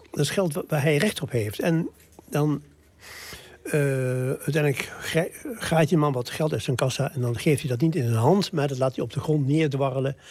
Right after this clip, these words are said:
En, eh, in de roman is, is zijn zoontje daarbij en die raapt het op. En nu is de scène zo gemaakt dat, eh, de hoofdfiguur Barry Atsma, de vader, die, die, die, eh, ja, die zegt, nou,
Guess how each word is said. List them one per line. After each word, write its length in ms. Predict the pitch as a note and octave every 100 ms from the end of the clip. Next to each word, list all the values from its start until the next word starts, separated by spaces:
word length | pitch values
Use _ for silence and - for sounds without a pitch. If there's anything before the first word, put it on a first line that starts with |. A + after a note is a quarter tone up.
| - - - -
En, 400 | - B2+ A#2+ B2+
eh, 420 | - B2 A#2 A2 -
in 220 | C3+ C4 D3
de 60 |
roman 480 | A#2+ A#2+ A#2 D3 C#3+ - - - - - - -
is, 220 | C#3 -
is 200 | C#3 -
zijn 160 | C#3
zoontje 360 | A#2+ C#3+ E3+ F3+
daarbij 440 | D#3 D3 D3+ F#3+
en 120 | A3+ B2
die 180 | C3+
raapt 200 | A#2+ B2+ A#2
het 120 | A#2
op. 220 | G2+ - E2+ - - - - - - - - -
En 100 | -
nu 160 | C3+ A3+
is 100 | E3
de 80 | D3+
scène 340 | - C#3 B2
zo 200 | A#2 F3+
gemaakt 460 | C#3+ C#3 G#2+ C3 -
dat, 240 | B2+ - B3
eh, 60 |
de 880 | B2+ A#2 A2 A2 G#2+ G#2+ A2 C#3 A#3+ - _ - C3
hoofdfiguur 480 | D3 - C#3 B2
Barry 200 | A#2 A#2
Atsma, 460 | - C#3+ - B2 G2+
de 120 | G2+
vader, 460 | G#2+ D#3+ D3 A#2 D#2 - - - - - - -
die, 260 | C#3 D3+ C4
die, 180 | C3+ C3
die, 400 | C3+ C3 B2 -
eh, 760 | A#2+ A2+ A2 G#2+ A2 G#2 -
ja, 80 | -
die 40 | A2+
zegt, 160 | A2 -
nou, 140 | A2